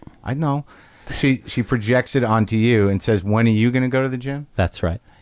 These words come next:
Speaker 1: And how does that make you feel?
Speaker 2: It makes me feel not so good. But you know what? I've, I've gotten used to it in terms of the negotiations that go on. You know, every now and then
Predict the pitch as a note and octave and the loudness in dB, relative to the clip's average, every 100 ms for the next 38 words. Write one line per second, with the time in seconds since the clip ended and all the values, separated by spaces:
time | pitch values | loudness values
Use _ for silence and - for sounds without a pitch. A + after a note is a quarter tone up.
0 | _ A#2 G#2+ A#2+ A2+ A2 G2+ G2 G2 - | _ -2 0 0 0 0 -2 -4 -6 -6
1 | G2 E2+ - - G#2 G#2 G#2+ - F#2 F2+ | -6 -8 -8 -2 0 2 0 0 0 0
2 | - G2+ F#2 F2 F2+ G2 F#2+ F#2+ - - | 0 0 2 2 2 4 6 4 0 -2
3 | - - - - - F2 D2 - - - | -4 -6 -8 -4 0 0 -2 -8 -12 -16
4 | - C#2 - - - - - - - A2 | -8 -6 -6 -10 -14 -14 -14 -14 -2 2
5 | G#2+ F#2+ G#2+ A#2 A#2+ C3+ - G2 G#2 - | 2 4 4 6 6 4 2 2 2 2
6 | A2+ A2+ B2+ A2 C3 - G#2+ G2 G2 G2 | 0 2 4 4 4 2 2 2 2 0
7 | - A#2+ A2 G#2 G2+ G2+ G#2+ A2+ - G#2+ | 0 2 2 4 4 4 4 2 2 2
8 | G#2+ A#2 G2+ F#2+ G2+ G#2+ G#2 G2+ - B2+ | 4 2 2 2 2 4 4 4 2 2
9 | C3 A#2+ A2 B2+ A#2+ | 4 4 4 4 4